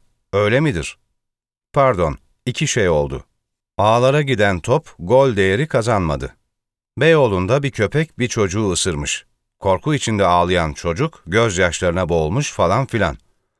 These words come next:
Olay yerine sağlık ekipleri sevk edilmiş falan filan. Yok, bordo bereliler mi sevk edilecekti? Köpek etkisiz hale getirilmemiş, veteriner müdürlüğüne teslim edilmiş falan filan. Haber diye yazmışlar.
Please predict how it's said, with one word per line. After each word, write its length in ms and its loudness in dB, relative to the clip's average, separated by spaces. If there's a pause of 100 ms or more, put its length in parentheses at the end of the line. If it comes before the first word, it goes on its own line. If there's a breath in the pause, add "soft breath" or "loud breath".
(220)
Olay 340 2
yerine 340 2
sağlık 420 2
ekipleri 440 -2
sevk 280 0
edilmiş 500 -2
falan 400 0
filan. 380 -2 (520)
Yok, 340 0
bordo 480 2
bereliler 520 0
mi 120 -2
sevk 300 0
edilecekti? 680 -4 (560)
Köpek 460 0 (120)
etkisiz 520 -4
hale 360 2
getirilmemiş, 1000 -2
veteriner 560 2
müdürlüğüne 520 0
teslim 360 -4
edilmiş 500 -4
falan 360 2
filan. 340 -4 (500)
Haber 420 2
diye 160 0
yazmışlar. 760 -2